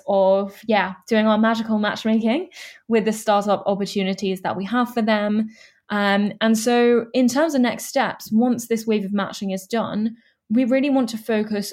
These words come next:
on, um, nurturing our Unbox community. So we work on a cohort basis such that whoever is successful in getting into our cohort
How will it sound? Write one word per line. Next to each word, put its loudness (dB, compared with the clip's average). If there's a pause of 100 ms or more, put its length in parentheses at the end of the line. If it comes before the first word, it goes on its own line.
on, 0
um, -6
nurturing 0
our -2
Unbox -4
community. -6
So 0
we 0
work 0
on -2
a -6
cohort -4
basis -6 (360)
such -4
that 0
whoever 2
is -4
successful -4
in -2
getting -2
into -4
our -2
cohort -4